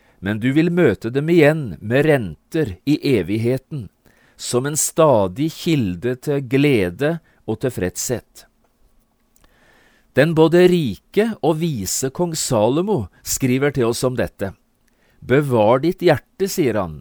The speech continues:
«framfor alt det du bevarer, for livet utgår fra det.» Ordspråkene fire tjuetre. Og skal vi ta vare på hjertet,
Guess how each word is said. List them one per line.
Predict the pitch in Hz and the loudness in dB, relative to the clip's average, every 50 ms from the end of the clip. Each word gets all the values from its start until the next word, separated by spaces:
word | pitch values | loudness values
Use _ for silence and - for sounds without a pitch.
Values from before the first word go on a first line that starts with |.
| - _ | -18 _
«framfor | - - - - 165 175 165 151 117 92 82 - - 156 170 175 - - - | -20 -14 -8 -4 -2 -2 -2 -2 -6 -10 -12 -10 -6 -4 -4 -4 -2 0 0
alt | 107 127 147 165 156 _ | 0 0 0 -2 -8 _
det | - 107 104 110 113 | -4 -2 -2 -2 -2
du | 127 143 143 | -4 -4 -4
bevarer, | 175 185 156 123 110 123 151 180 170 - - _ _ _ _ _ _ _ | -2 -2 0 2 2 2 0 -2 -4 -6 -8 _ _ _ _ _ _ _
for | - - - - 165 170 | -20 -8 -2 -2 0 0
livet | 156 123 120 113 117 131 160 185 175 214 196 127 85 - _ _ _ _ - | 0 -2 -4 -4 -6 -6 -8 -6 -4 -4 -4 -4 -4 -8 _ _ _ _ -8
utgår | 113 113 117 117 - _ - 135 139 135 135 123 - | -6 -6 -6 -6 -10 _ -4 -2 -2 -2 -2 -4 -8
fra | _ - - 123 127 120 101 | _ -6 -4 -2 -2 -2 0
det.» | 101 98 110 101 80 - _ _ _ _ _ _ _ _ _ _ _ _ | -2 -2 -2 -4 -6 -10 _ _ _ _ _ _ _ _ _ _ _ _
Ordspråkene | - 151 117 101 - - - 110 113 113 - 143 139 143 151 | -4 -4 -4 -4 -6 -6 -2 -2 -2 -2 -2 -6 -8 -6 -8
fire | - - - 117 98 90 87 95 110 117 110 | -8 -6 -6 -6 -4 -4 -4 -4 -4 -6 -6
tjuetre. | - - - - 110 110 107 - 107 90 92 107 101 - _ _ _ _ _ _ _ _ _ _ _ _ _ _ _ _ _ - | -10 -12 -10 -8 -6 -6 -6 -6 -6 -4 -4 -6 -8 -12 _ _ _ _ _ _ _ _ _ _ _ _ _ _ _ _ _ -8
Og | - | -8
skal | - - - 175 165 | -4 0 2 2 2
vi | 135 131 135 | 2 0 0
ta | - - 185 | 0 0 2
vare | 175 175 151 113 95 92 107 | 4 4 4 4 4 2 -2
på | - - 180 | -2 0 2
hjertet, | 180 180 160 - - _ _ _ 196 214 165 - | 2 2 2 0 -2 _ _ _ -4 -4 -4 -6